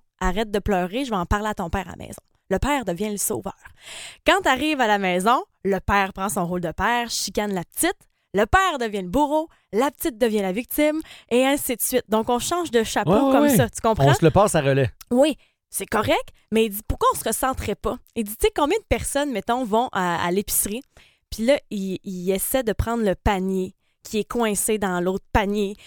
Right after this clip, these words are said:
Speaker 1: puis là, on se fâche parce que le panier décolle pas, puis on veut pas prendre l'autre à côté. Non, non, on veut lui, c'est lui qu'on avait choisi. » Et ça donne que le panier d'épicerie, ben, il y a un petit trou défectueuse qui griche, qui grince. Puis là, ça nous tape ses nerfs.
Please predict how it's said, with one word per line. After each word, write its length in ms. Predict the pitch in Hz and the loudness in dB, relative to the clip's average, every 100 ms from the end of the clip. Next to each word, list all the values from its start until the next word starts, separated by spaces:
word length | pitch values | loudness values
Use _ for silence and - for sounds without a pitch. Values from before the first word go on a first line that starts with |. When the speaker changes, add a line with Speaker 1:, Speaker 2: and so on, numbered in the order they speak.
| - | -2
Speaker 1:
puis 100 | 277 | 2
là, 120 | 269 | 4
on 100 | 240 | 2
se 120 | 233 - | -2 0
fâche 220 | 226 254 | 2 0
parce 180 | 233 208 | -4 -2
que 80 | 226 | -4
le 60 | - | -2
panier 340 | - 226 214 233 | -2 -2 -4 -4
décolle 340 | 214 - 196 | -4 0 -2
pas, 200 | - 262 262 | 0 0 2
puis 120 | 233 | 0
on 60 | 202 | 0
veut 80 | 214 | 0
pas 120 | 494 | -2
prendre 240 | - 226 | -2 -2
l'autre 180 | 214 220 | -2 -4
à 40 | 220 | -8
côté. 320 | - - 285 | -8 -6 -4
Non, 140 | 233 | -2
non, 140 | 311 - - | -4 -6 -10
on 140 | 208 | -8
veut 200 | 196 262 | -2 0
lui, 240 | 269 262 349 | 0 -2 -2
c'est 120 | - 208 | -4 -4
lui 100 | 277 | -2
qu'on 160 | 285 247 | -2 -2
avait 160 | 214 | -2
choisi. » 420 | 220 226 202 190 - _ - | -4 -4 -4 -6 -12 _ -2
Et 100 | 262 | 0
ça 240 | - 214 | 2 0
donne 200 | 202 302 | 0 -2
que 100 | 277 | -2
le 80 | 208 | -2
panier 280 | - 202 233 | -2 -2 -4
d'épicerie, 520 | 226 - - 214 294 | -6 -4 -2 -2 -2
ben, 80 | 247 | 0
il 20 | |
y 40 | 208 | 0
a 40 | |
un 40 | 208 | -2
petit 100 | - | -8
trou 160 | - | -6
défectueuse 760 | 254 233 220 - 220 226 - - - | -4 -4 -4 -2 -2 -2 -6 -12 -8
qui 120 | 262 | -6
griche, 320 | 220 214 - - | -4 -6 -8 -8
qui 100 | 214 | -4
grince. 400 | 214 - 214 - - - - - | -4 -4 -10 -12 -14 -20 -14 -4
Puis 80 | |
là, 80 | 247 | 0
ça 140 | 285 247 | 2 0
nous 100 | 226 | 0
tape 200 | 254 226 | -2 0
ses 140 | 233 | -2
nerfs. 120 | 226 | 0